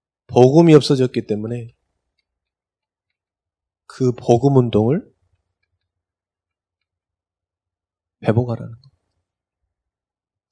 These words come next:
공부 잘해서 회복할 수 없습니다. 능력이 많아져서 회복할 수 없습니다. 복음 가지고 회복할 수 있어요. 복음 가진 자만이 회복할 수 있습니다.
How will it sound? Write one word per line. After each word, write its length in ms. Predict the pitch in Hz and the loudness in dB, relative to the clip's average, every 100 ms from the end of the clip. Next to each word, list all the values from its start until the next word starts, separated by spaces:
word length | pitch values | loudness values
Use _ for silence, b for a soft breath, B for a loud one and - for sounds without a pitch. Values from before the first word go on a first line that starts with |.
| _ _ _ _ _ _ _ | _ _ _ _ _ _ _
공부 400 | - 151 156 160 | -4 0 4 4
잘해서 360 | 139 127 135 135 | 4 4 2 0
회복할 380 | 139 139 131 | -2 0 0
수 120 | 117 107 | 0 -6
없습니다. 480 | - 170 135 - _ _ _ _ _ _ _ _ _ _ _ _ _ _ _ | -8 -14 -18 -20 _ _ _ _ _ _ _ _ _ _ _ _ _ _ _
능력이 440 | 156 151 170 175 156 | 0 2 6 6 4
많아져서 520 | 120 120 131 123 117 | 2 2 0 -2 -4
회복할 340 | 127 131 113 | -4 -4 -6
수 120 | - - | -8 -10
없습니다. 440 | - - 143 - _ _ _ _ _ _ _ _ _ _ _ _ _ _ _ _ _ _ _ - | -14 -20 -20 -20 _ _ _ _ _ _ _ _ _ _ _ _ _ _ _ _ _ _ _ 0
복음 500 | - 156 185 190 180 | 4 6 6 2 0
가지고 680 | - 143 160 185 185 196 - | 0 0 0 2 4 4 0
회복할 300 | 147 131 117 | -8 -8 -10
수 100 | - | -14
있어요. 320 | - - _ _ _ b b b | -20 -20 _ _ _ b b b
복음 340 | - 185 214 202 | 4 6 6 4
가진 400 | - 180 254 254 | 2 4 4 6
자만이 360 | 233 208 196 | 6 6 4
회복할 340 | 175 196 185 139 | 2 2 0 0
수 120 | 135 | -6
있습니다. 380 | - 147 135 | -14 -16 -18